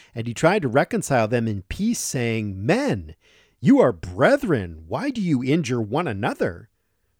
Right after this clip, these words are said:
But the one who was injuring his neighbor pushed him away, saying,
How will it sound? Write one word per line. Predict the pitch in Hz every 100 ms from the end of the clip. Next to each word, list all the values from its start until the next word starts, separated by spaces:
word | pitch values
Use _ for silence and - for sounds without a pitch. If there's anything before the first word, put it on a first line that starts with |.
| _ _ _ _
But | - 98
the | 90
one | 110 147
who | 131
was | 127 117
injuring | 143 131 131 120
his | 110 92
neighbor | 110 135 170 120 101
pushed | - - 233 - -
him | 113
away, | 92 101 143 147
saying, | - 127 110 104 104